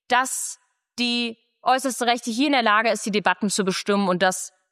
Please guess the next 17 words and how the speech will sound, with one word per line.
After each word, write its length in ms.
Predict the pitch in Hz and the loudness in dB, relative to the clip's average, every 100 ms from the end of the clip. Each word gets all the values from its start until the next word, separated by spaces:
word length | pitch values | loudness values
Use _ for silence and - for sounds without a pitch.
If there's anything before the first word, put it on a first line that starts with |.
| - | -2
über 220 | 202 190 | 0 0
Zeit 340 | - 180 185 | 2 2 2
hinweg 500 | - 180 151 143 - - | -2 -2 0 -2 -4 -12
stabil. 520 | - 175 165 147 - _ _ _ _ _ _ _ _ _ _ _ _ _ _ _ _ _ _ _ _ | -4 -2 -2 -6 -6 _ _ _ _ _ _ _ _ _ _ _ _ _ _ _ _ _ _ _ _
Jetzt 220 | 269 302 | -2 0
ist 80 | 330 | 2
aber 300 | 330 311 - | 2 2 2
interessant, 500 | 277 294 - 339 381 | -2 -2 0 0 0
natürlich 320 | 320 294 311 | -2 0 0
vertiefter, 680 | 302 285 320 339 330 302 294 | 0 0 -2 0 0 2 0
das 120 | 254 | -2
war 100 | 285 | -2
jetzt 160 | 277 226 | -2 0
sehr 160 | 320 302 | 0 0
abstrakt, 580 | 247 - 330 - - - _ _ _ _ _ _ _ _ | -2 -2 -2 -2 -10 -20 _ _ _ _ _ _ _ _
aus 160 | 240 247 | -2 -2
einer 100 | 254 | -4